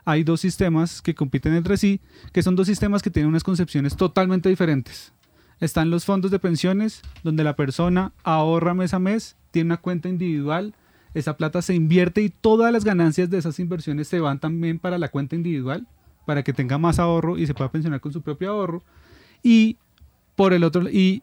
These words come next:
acá existe solamente un subsidio para las pensiones de salario mínimo nada más, y ya. Por el otro lado está un sistema que es el, como se conoce, digamos, coloquialmente, régimen público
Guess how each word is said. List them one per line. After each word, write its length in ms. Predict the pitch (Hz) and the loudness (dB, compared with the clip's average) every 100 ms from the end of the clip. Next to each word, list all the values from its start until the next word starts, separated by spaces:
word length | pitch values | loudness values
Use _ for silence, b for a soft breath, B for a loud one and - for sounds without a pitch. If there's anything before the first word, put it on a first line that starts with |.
| - | -4
acá 460 | 160 - 147 151 - - | -4 0 -2 -2 -6 -10
existe 440 | - 147 - 156 | -4 -4 -4 -8
solamente 420 | - 160 156 156 170 | -4 -2 -2 -2 -4
un 80 | |
subsidio 480 | 185 180 226 214 208 | -4 -2 0 2 0
para 160 | 196 170 | 0 -4
las 80 | 151 | -4
pensiones 320 | 135 127 147 | -6 -6 -6
de 40 | |
salario 300 | 156 135 127 | -4 -4 -4
mínimo 320 | 151 165 170 | -4 -2 -2
nada 200 | 156 143 | -4 -2
más, 360 | 175 214 - _ _ _ _ _ _ - | -2 -4 -6 _ _ _ _ _ _ -4
y 120 | 156 | -2
ya. 200 | 143 - _ b b b b _ | -2 -4 _ b b b b _
Por 140 | 175 | 0
el 100 | 180 | 2
otro 160 | 180 208 | 0 2
lado 420 | 226 196 196 262 | 2 2 0 -4
está 460 | 175 160 - 143 147 - | -6 -4 -4 -4 -6 -8
un 100 | 165 | -8
sistema 540 | 185 - 185 160 165 - b b b b - | -8 -6 -4 -2 -4 -10 b b b b -8
que 360 | 156 151 139 | -4 -2 -4
es 100 | 123 | -4
el, 280 | 139 143 143 | -6 -6 -8
como 180 | 156 139 | -6 -6
se 80 | 131 | -2
conoce, 560 | 131 131 143 143 143 | -2 0 0 0 0
digamos, 380 | 143 139 127 127 | 0 0 0 0
coloquialmente, 580 | 151 143 135 127 127 147 | 0 0 0 0 0 0
régimen 320 | 147 165 175 | 2 2 2
público 500 | 233 202 165 147 | 2 2 2 -2